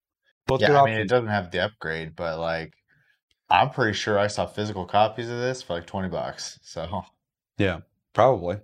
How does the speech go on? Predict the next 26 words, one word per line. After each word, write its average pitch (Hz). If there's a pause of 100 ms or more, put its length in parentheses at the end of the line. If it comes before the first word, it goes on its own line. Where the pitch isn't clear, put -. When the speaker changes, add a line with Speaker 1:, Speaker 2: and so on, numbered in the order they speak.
(120)
Speaker 2:
Yeah. 82 (220)
Speaker 1:
Um, 95 (160)
I 95
have 120
a 101
fucking -
spare -
P -
S 85
four 87 (120)
copy 87
around 90
here 85
somewhere. 87 (420)
Um, 92
I'm, 95
'cause -
I 95
wasn't 95
interested 92
in 85
playing 104
on 80
console, 90
but, 101
uh, 95